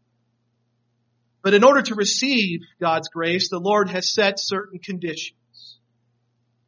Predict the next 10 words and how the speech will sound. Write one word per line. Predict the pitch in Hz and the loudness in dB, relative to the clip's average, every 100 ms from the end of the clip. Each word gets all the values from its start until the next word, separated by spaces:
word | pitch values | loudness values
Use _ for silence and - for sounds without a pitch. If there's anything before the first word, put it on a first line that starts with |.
| _ _ _ _ _ _ _ _ _ _ _ _ _ _ _ _ _ _ _ | _ _ _ _ _ _ _ _ _ _ _ _ _ _ _ _ _ _ _
We | 156 | -8
see | - 240 | -4 -2
examples | 190 - 196 220 214 175 165 | -2 -2 2 2 0 -10 -10
of | 151 | -10
this | 156 165 - - - - _ _ _ _ _ _ _ _ _ _ _ _ _ _ - | -8 -8 -8 -12 -14 -18 _ _ _ _ _ _ _ _ _ _ _ _ _ _ -8
in | 165 | -4
the | 160 | 2
miracles | 180 196 190 185 170 | 6 8 6 0 -2
of | 151 | -4
Jesus. | 202 202 165 - _ - - - | -2 -2 -4 -8 _ -16 -14 -14